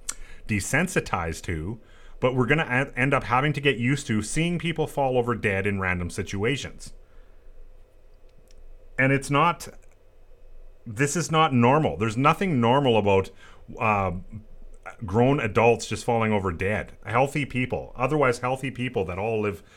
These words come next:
you know, relatively active life, uh, lives. This guy's in pretty good shape. Like, there's a picture of him on this article. And he'd be, I would guess he'd be mid forties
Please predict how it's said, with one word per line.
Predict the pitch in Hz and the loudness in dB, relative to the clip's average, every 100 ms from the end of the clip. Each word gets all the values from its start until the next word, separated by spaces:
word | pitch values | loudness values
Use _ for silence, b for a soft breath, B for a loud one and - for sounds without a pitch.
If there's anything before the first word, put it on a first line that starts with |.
| B B | B B
you | 135 | 2
know, | 113 | 4
relatively | 107 123 135 127 117 - | 6 4 4 0 0 -2
active | 104 98 107 92 | -2 0 -2 0
life, | 95 131 - - 104 | 0 0 0 -8 -10
uh, | 104 90 82 | -4 -2 -2
lives. | 110 104 127 95 - - b b | -2 0 0 0 -4 -16 b b
This | 175 - | -6 -2
guy's | 202 190 143 | 0 0 2
in | 110 | 2
pretty | 131 127 | 2 2
good | 107 87 | 0 -2
shape. | - 110 123 | 0 0 0
Like, | 90 87 | -2 -2
there's | 98 | -2
a | 95 | -2
picture | 127 123 139 | -4 -2 -2
of | 101 | 0
him | 92 | -2
on | 85 | -2
this | 80 | -4
article. | 92 110 123 71 64 - - - - - - - - - - - - - - - b b b | -4 -2 -2 -4 -6 -12 -16 -18 -18 -18 -18 -18 -20 -18 -20 -20 -20 -20 -20 -20 b b b
And | 113 110 | 0 2
he'd | 123 123 | 2 0
be, | 123 | 0
I | 107 123 | 2 2
would | 135 113 | 2 0
guess | 113 110 | -2 0
he'd | - 110 | 0 0
be | 101 101 101 - b b b b b - | 2 2 2 -2 b b b b b -4
mid | 107 117 - | 2 2 2
forties | 107 98 95 98 - | 2 2 2 -4 -8